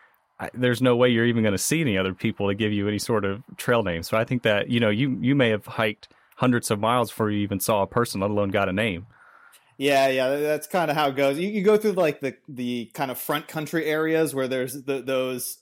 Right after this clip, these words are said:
Speaker 2: established campsites and there's a bunch of people, but I just usually kinda cruise right by them and wave and say, "What's up?" But yeah, it, it wasn't quite a through hiking trail. So, um, yeah, that, that is the,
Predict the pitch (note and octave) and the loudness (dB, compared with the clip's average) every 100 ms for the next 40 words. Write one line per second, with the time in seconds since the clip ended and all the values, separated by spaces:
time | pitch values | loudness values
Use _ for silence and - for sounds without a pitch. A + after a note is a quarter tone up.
0 | - C#3 C#3+ C3 C3 - C3 B2 - B2 | -12 -4 -2 -2 -2 -4 -4 -4 -2 -2
1 | A#2+ B2 B2+ B2 A#2+ C#3 B2+ C3 B2 B2 | -4 -6 -6 -6 -6 -6 -6 -6 -8 -4
2 | C#3 D#3+ D3 C#3 B2+ A#2+ B2 A#2 - B2+ | -4 -4 -4 -4 -4 -6 -6 -8 -10 -8
3 | A#2+ A2+ A2 A2 A2 A2 A2 G#2+ A2 A2+ | -6 -6 -4 -6 -6 -8 -8 -10 -8 -8
4 | G#2+ G#2+ - A2+ A2 - A2+ G#2 A2 G#2+ | -8 -10 -12 -12 -12 -10 -10 -12 -16 -16
5 | _ - - - _ C#3+ A#2 A2+ D#3+ E3+ | _ -20 -20 -20 _ 0 0 0 -4 0
6 | F3+ F#3+ F3+ F#3 - E3+ D3+ C#3+ D#3 C#3 | 2 4 4 0 2 4 4 2 0 0
7 | C3 B2+ A2+ B2 A2+ - A#2 A2 A2 - | -2 -6 -4 -4 -4 -6 -6 -6 -8 -12
8 | - _ A#2+ B2 B2 A#2 _ _ - F3 | -20 _ -8 -8 -8 -12 _ _ -4 -2
9 | A3+ C#3 - C3+ D3+ D#3+ C#3+ C#3 C#3 | 0 -2 -2 0 0 -2 -4 -2 0